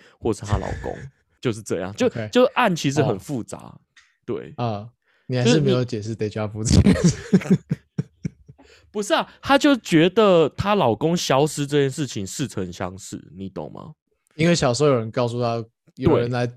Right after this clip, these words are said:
Speaker 2: 试着找过这个老公。
Speaker 1: 对，对，对，她按，反正我就破梗了，
Speaker 2: 啊。
Speaker 1: <laughs> 因为
Speaker 2: 没差啊，
Speaker 1: 对，对，
Speaker 2: 这片
Speaker 1: 对，反正她的有一些故事情节就是，呃，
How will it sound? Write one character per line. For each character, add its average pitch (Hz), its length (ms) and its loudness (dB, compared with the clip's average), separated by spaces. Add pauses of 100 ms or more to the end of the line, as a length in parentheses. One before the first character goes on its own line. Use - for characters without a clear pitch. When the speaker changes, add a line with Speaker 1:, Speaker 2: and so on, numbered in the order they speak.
(140)
Speaker 2:
试 - 220 -6
着 120 140 -4
找 107 180 -6
过 117 160 -8
这 120 140 -6
个 120 100 -2
老 101 160 -6
公。 98 220 -8
Speaker 1:
对， 160 100 0
对， 147 160 -6
对， 127 180 -4 (260)
她 214 140 -2 (120)
按， 202 200 0 (160)
反 135 140 0
正 185 80 4
我 185 80 2
就 156 100 0
破 147 240 0
梗 - 200 -8
了， - 80 -8
Speaker 2:
啊。 - 80 -4
Speaker 1:
<laughs> - 340 -18
因 240 140 2
为 233 40 2
Speaker 2:
没 120 160 0
差 120 160 0
啊， 117 480 0
Speaker 1:
对， 131 160 0
对， 151 80 2
Speaker 2:
这 151 100 2
片 123 100 0
Speaker 1:
对， 123 220 0
反 135 220 -4
正 208 220 0
她 190 220 -2
的 196 180 0
有 127 220 0
一 135 40 -2
些 160 160 -2
故 151 240 -2
事 147 160 -8
情 120 200 -10
节 120 160 -6
就 139 120 -4
是， 131 320 -6 (140)
呃， 95 260 -4